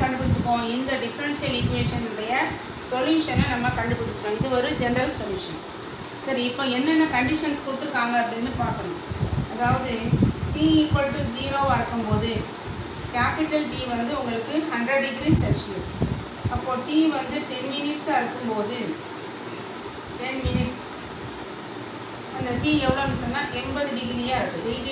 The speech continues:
டிகிரி செல்சியஸா இருக்கு. இதுல ரெண்டு கொஸ்டின். என்ன கொஸ்டின் அப்படின்னு கேட்டா, ஸ்மால் T வந்து, ஆ, ட்வென்டி மினிட்ஸ், ஸ்மால் T அதாவது டைம்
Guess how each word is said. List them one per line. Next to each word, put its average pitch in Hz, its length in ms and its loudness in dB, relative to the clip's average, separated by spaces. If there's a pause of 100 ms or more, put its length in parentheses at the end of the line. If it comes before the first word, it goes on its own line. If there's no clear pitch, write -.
டிகிரி 262 240 -4 (100)
செல்சியஸா 226 560 0
இருக்கு. - 180 -6 (800)
இதுல 311 180 4 (120)
ரெண்டு 254 240 2
கொஸ்டின். 240 460 -2
என்ன 254 100 -2 (100)
கொஸ்டின் 254 340 -2
அப்படின்னு 226 380 2
கேட்டா, 208 240 0 (760)
ஸ்மால் 302 480 4
T 302 120 -4 (140)
வந்து, 233 220 0 (720)
ஆ, 240 40 0 (480)
ட்வென்டி 294 420 0
மினிட்ஸ், 233 280 -2 (1300)
ஸ்மால் 269 420 0
T 269 140 -2
அதாவது 240 260 0 (140)
டைம் 285 200 4